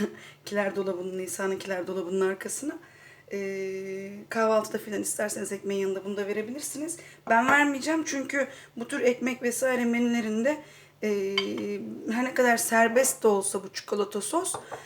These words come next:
e, bizde absans nöbetleri tetikliyor. Nisa'nın sanırım vücutu absorbe etmiyor. E, o yüzden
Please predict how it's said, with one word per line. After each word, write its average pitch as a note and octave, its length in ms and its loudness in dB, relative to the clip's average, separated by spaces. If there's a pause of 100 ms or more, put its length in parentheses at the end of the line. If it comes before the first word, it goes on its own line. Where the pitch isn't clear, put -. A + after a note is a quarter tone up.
(220)
e, G#3+ 280 -2
bizde B3 280 4
absans B3 440 -2
nöbetleri A#3+ 440 -2
tetikliyor. G#3+ 540 -6 (100)
Nisa'nın G#3+ 440 -4
sanırım G3+ 440 -2
vücutu F#3+ 260 -10
absorbe F#3+ 480 -8
etmiyor. G3+ 600 -4 (720)
E, G3+ 320 -6
o B3+ 80 2
yüzden B3 420 0